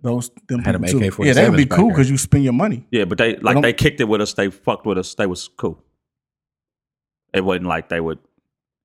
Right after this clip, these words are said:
Speaker 1: 'Cause you spend your money. <laughs> The fuck?
Speaker 3: But, I mean
Speaker 1: They have to be cool. They have to assimilate with you because they doing business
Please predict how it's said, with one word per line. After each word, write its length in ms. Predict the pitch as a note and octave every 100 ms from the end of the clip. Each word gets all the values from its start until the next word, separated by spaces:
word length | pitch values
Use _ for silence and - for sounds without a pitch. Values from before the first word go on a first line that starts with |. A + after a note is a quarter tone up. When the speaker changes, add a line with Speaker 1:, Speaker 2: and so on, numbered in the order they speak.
| _
Speaker 1:
'Cause 160 | D#3+ C#3+
you 60 |
spend 220 | C3+ D3+
your 100 | C3
money. 300 | A2 E3 C3+ A#2+ _ _ -
<laughs> 80 | - - _
The 60 | -
fuck? 220 | - D3 C#3
Speaker 3:
But, 80 | -
I 60 |
mean 240 | D#3+ E3+ D#3+
Speaker 1:
They 80 | D3+
have 280 | D3 G3+
to 80 | -
be 160 | D3+ C3+
cool. 260 | - C#3
They 140 | B2+ C3+
have 260 | D3 F3+
to 100 | D#3
assimilate 500 | C3+ - C3+ B2 A2+ A#2
with 140 | A#2+
you 40 | A#2
because 220 | B2 C#3
they 120 | C3+
doing 360 | C3 B2 D#3 C#3
business 420 | C#3+ D#3+ D3+ D3